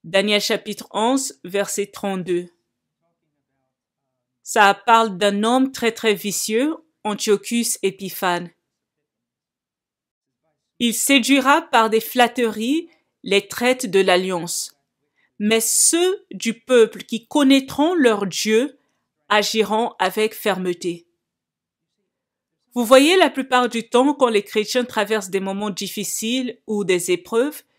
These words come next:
ils se tournent immédiatement vers la Bible et commencent à passer plus du temps dans les Écritures que d'habitude.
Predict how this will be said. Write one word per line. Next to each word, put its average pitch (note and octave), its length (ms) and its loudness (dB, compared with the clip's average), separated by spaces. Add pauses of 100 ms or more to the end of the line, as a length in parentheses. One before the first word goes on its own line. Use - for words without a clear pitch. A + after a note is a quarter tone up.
(260)
ils - 120 -6
se B3 100 -2
tournent C#4+ 300 2
immédiatement A#3+ 600 2
vers A3 240 0
la F#3+ 140 0
Bible C4+ 360 -2
et G3+ 120 -2
commencent A#3+ 400 -2
à G3+ 80 -2
passer G#3 360 -4
plus E4 360 -2
du A3+ 200 -6
temps B3+ 280 2
dans G#3+ 180 -6
les G3 220 -2
Écritures A3 460 -4
que A#3 100 -4
d'habitude. F3+ 640 -6